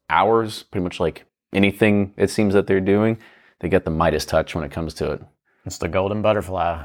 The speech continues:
Speaker 1: It is. That was a golden butterfly in this one. Yeah, they get that blue butterfly in their bourbon and stuff like that. It's, uh, ingenious marketing that they're doing.
Speaker 2: Yep.
Speaker 1: But this is a sourced and undisclosed Kentucky rye that it's coming from, ninety-five proof,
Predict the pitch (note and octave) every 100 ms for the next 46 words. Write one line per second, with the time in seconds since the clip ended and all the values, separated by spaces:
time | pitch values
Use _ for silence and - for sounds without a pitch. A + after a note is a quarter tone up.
0 | - G2 D3 B2+ A2 A#2 C#3+ C#3+ A2+ A2+
1 | F#2+ F2 F2+ F2 - F2+ E2 E2 - E2
2 | E2+ E2+ D#2+ E2+ - D2 _ _ _ -
3 | E2 D2+ A2+ G#2+ A2 G#2 A2 G#2 G#2 G2
4 | F#2 F2+ G2 G2 F#2+ - F#2 - F2+ E2+
5 | F2+ F2+ E2 C#2 - D2+ D#2 D2 _ -
6 | E2 C#2+ - F3 C#3 F#2+ F2+ F2+ - D2+
7 | D2+ - D2 A1+ A1 - _ - G2+ A#2
8 | _ _ _ - A#2+ A#2+ D#3+ D3 D3 C#3
9 | C3+ - D3 D3+ - B2 A#2+ - D#3+ D#3+
10 | C#3 - B2 B2 A#2 - G#2 - - A2
11 | A#2+ A2+ G#2+ _ _ F2 G#2 G#2 A2 A#2+
12 | A#2 F2+ - A2 G#2+ - A2+ G#2+ _ _
13 | _ - F#2+ C#3+ B2 - F#2 E2+ - A2+
14 | A2+ A2 -